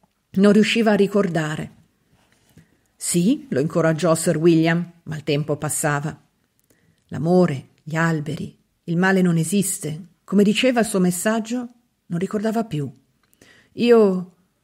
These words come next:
io", balbettava Septimus. "Cercate di pensare il meno possibile a voi", disse con gentilezza Sir William. Veramente non li so-, non lo si poteva lasciare in libertà. E ora desiderava sapere altro da lui?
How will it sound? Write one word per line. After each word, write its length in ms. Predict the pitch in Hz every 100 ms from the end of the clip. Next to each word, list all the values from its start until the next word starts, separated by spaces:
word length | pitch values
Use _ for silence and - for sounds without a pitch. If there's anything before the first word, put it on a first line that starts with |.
| _ _ _ _ _ _ _
io", 480 | - 262 269 233 202
balbettava 640 | 190 185 165 170 - 165 156
Septimus. 720 | 156 156 156 160 156 156 - _ _ _ _ _ _
"Cercate 600 | - 175 175 226 240 233
di 100 | 220
pensare 480 | 220 220 220 226 220
il 80 |
meno 240 | 220 226 220
possibile 520 | 220 214 233 220 220
a 40 |
voi", 400 | 214 226 196 143 147
disse 320 | 160 160 170
con 180 | 160 156
gentilezza 720 | 151 160 156 156 156 156 151
Sir 220 | 143 160
William. 440 | 147 156 151 147 151 _ _ _ _ _ _ _ _ _ _
Veramente 540 | 180 190 175 151 156
non 140 | 151
li 120 | 151 180
so-, 200 | 185 175
non 220 | 196 196 196
lo 80 |
si 160 | 185 180
poteva 400 | 175 160 175 160
lasciare 400 | 156 - 160 151
in 100 | 147
libertà. 580 | 147 151 151 156 151 - _ _ _ _ _ _ _ _ _ _ _ _ _ _
E 180 | 190 208
ora 260 | 233 254 240 -
desiderava 640 | 185 214 190 202 214 202
sapere 440 | 202 202 202 196 208
altro 360 | 214 175 190
da 120 | 175
lui? 360 | 175 165 180 190